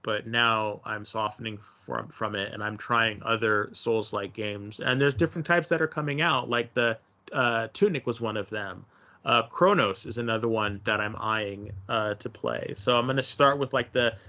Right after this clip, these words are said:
the, the, the, the Soulsborne light <laughs> games, I guess, you know, um, and then, and then go from there.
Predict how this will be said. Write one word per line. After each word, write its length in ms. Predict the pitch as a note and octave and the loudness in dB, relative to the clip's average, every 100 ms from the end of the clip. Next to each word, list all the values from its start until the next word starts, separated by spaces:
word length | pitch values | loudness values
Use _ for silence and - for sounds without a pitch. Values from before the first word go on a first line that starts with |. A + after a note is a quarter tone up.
| - - - | -20 -20 -14
the, 360 | A#2+ C3 B2 A#2+ B2 | 2 4 4 0 0
the, 200 | A#2+ A2+ A#2+ | 0 0 0
the, 220 | A#2 A2+ | 0 2
the 80 | A#2+ | -2
Soulsborne 800 | - C#3+ D3 C3 A#2 C3+ C3+ A2 | 0 6 6 6 4 4 4 4
light 400 | G#2 D#3 F#3+ - | 2 2 0 -10
<laughs> 60 | - | 2
games, 400 | G3 F#3 E3+ F#3+ | 2 4 2 2
I 80 | |
guess, 460 | F3 - - - - _ _ _ - E3+ E3+ - | -2 -4 -12 -14 -16 _ _ _ -20 -18 -16 -10
you 120 | C#3+ C#3 | -2 2
know, 420 | C3 C3 B2+ C3+ - | 4 2 -2 -12 -4
um, 540 | B2+ B2+ A2+ A2 A2 - _ - | 0 2 0 -4 -10 -18 _ -6
and 140 | B2 | -2
then, 300 | A#2 A2+ A#2 - | -2 -4 -8 -6
and 120 | B2+ | -4
then 120 | A#2+ | 0
go 180 | A#2 A#2 | 0 -2
from 200 | - G#2+ | -4 -6
there. 280 | G#2 G2+ | -4 -4